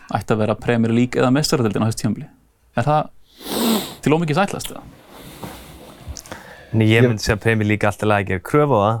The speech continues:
Speaker 3: Já, já.
Speaker 2: Mistekst þá bara reynum aftur, sko.
Speaker 1: Það er auðveldara að vinna Meistaradeildina?
Speaker 3: Sko,
Speaker 2: Já, ef
Speaker 3: mér
Speaker 2: þú lendir í
Speaker 3: finnst
Speaker 2: heppnum, ef þú ert heppinn með drátt, já.
Speaker 1: Já, já.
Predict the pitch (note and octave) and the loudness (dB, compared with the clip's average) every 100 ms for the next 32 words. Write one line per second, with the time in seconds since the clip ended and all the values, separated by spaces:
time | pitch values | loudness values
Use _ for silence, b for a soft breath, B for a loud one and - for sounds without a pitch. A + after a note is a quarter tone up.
0 | G#2 G#2 G#2+ A2 A#2 A#2 A#2 G#2+ G#2 G2+ | 4 6 6 4 0 0 0 0 -2 0
1 | G2 F#2 - G2 G#2 G#2 G#2 A#2+ - G2+ | 0 0 -4 -2 0 2 2 0 -4 -6
2 | - A2+ A#2 C#3 B2 A2+ A2+ A2+ A2 G#2 | 0 2 4 4 2 2 2 2 0 0
3 | A2+ D3+ _ _ - - - A#2 B2+ G#2 | -2 -6 _ _ -12 -6 -2 2 4 4
4 | - - G#2+ G#2 G#2+ A#2 A#2+ - B2+ B2+ | 2 -2 2 4 4 4 2 2 4 6
5 | C#3 D3 D3+ D3+ D3+ D#3+ D#3 D3 E3 C#3+ | 6 6 4 4 4 4 2 0 -2 0
6 | D3 D#3 D#3+ G3+ G3+ F#3+ E3+ F#3+ - A2 | 2 2 4 2 2 0 2 0 0 -4
7 | G#2 E2+ | -4 -6